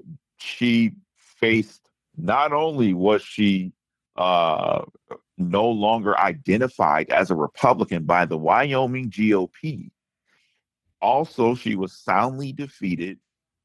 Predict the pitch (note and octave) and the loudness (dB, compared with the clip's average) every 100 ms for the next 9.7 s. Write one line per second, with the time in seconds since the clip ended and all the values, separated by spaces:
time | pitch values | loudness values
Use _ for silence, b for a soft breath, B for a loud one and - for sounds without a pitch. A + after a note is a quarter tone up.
0 | _ F#2 F#2 A2 A2+ B2+ - - C#3 E3 | _ -2 0 0 2 0 0 -2 0 2
1 | F3+ F2 A#1+ C2+ G#3 _ _ _ _ _ | 0 -2 -6 -10 -16 _ _ _ _ _
2 | _ _ _ A#2+ B2+ A#2+ A2+ - G2+ - | _ _ _ 0 0 0 -6 -2 -2 2
3 | A#2 A#2+ B2 C3 B2 A2 G#2 - _ - | 0 2 0 2 0 0 -6 -14 _ 0
4 | C3 C#3 - F2 E2+ C3+ F#3+ F#2+ C#2+ F3+ | 0 0 -6 -8 0 2 2 2 -2 -10
5 | - _ _ _ _ _ _ _ G2 - | -20 _ _ _ _ _ _ _ -2 -2
6 | B1 - F2+ G#2 G#2 C#3 D#3 G2 - D#3+ | -12 -12 -10 -4 0 2 0 -2 0 2
7 | A3+ G#3+ - _ _ _ G2 G#2 B2+ F#3+ | 2 0 -4 _ _ _ -2 2 2 2
8 | F3+ D#3+ - D#3+ D3+ C#3 - D#3+ A3 - | 2 -2 0 2 2 0 0 0 0 0
9 | E2+ - - C3 E3 B2 - | 0 2 0 2 0 -2 -10